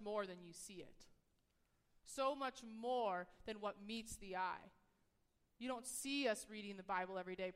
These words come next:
praying every day, getting on our knees in prayer at our homes. But you see our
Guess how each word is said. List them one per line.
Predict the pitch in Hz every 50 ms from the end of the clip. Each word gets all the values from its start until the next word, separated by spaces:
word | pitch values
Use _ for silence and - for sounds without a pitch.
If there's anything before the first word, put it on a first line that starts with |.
| - -
praying | 262 240 233 220 214 208 202 202
every | 196 190 196 202 202
day, | - 202 196 190 190 196 - - -
getting | - 247 240 233 233
on | 226 226 226
our | 220 214
knees | 208 214 214 226 233 240 240 240 233 -
in | 214 220 208 - - -
prayer | 247 233 233 233 226 220 214 220 - - - -
at | - 214
our | 202 202 196 -
homes. | - 226 233 233 233 226 208 180 180 - - - - - - - - _ _ _ _ _ _ _ _ _ _ _ _ _ _ _ _ _ _ _ _ _ _ _ _ -
But | 214 202
you | 196 190
see | 196 - - 247 247 240 226
our | 196 190